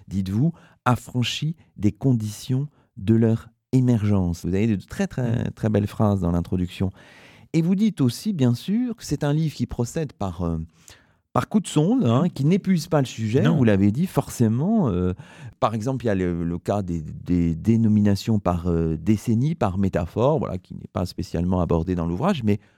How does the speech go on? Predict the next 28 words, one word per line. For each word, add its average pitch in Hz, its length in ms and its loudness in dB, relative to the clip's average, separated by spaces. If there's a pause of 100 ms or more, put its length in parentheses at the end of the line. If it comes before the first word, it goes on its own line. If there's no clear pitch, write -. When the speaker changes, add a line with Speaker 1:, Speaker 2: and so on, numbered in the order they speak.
(100)
Speaker 1:
voilà, 156 220 2
votre 104 340 -2
livre, 180 240 0
c'est - 140 -2
aussi 98 240 -2
ça. 165 320 -4
C'est - 160 -8
un 85 80 -2
tremplin 131 360 2
pour 78 300 -2
d'autres 104 380 0
études, 175 240 0
on 92 100 0
imagine. 80 380 -2 (160)
Speaker 2:
Bah, 98 260 4
je, 95 100 0
oui, 170 240 4
je, 113 140 2
je 90 140 -2
peux 98 160 0
l'espérer. 104 640 2 (200)
Bien 98 120 4
sûr, 110 180 0
on 110 60 2
pouvait 95 200 -4
pas 98 140 -2
tout 95 140 -6
faire. 190 240 2